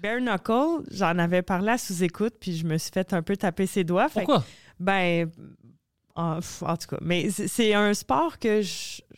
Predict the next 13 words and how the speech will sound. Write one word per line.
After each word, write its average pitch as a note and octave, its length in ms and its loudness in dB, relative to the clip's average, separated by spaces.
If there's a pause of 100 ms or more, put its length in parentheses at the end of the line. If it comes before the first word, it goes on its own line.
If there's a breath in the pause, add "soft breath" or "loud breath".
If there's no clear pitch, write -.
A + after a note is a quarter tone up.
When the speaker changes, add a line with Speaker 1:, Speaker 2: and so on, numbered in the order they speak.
Speaker 1:
je, E3+ 200 -8
moi, G#3 180 4
je G3 140 2
le F3 80 4
suis F3+ 280 -2
pas. D3 220 -4
Je, D3+ 240 0
je D3+ 180 0
suis G3+ 280 0
pas G3 240 0
le G3+ 100 2
Bare D#3+ 240 0
Knuckle. F3 440 0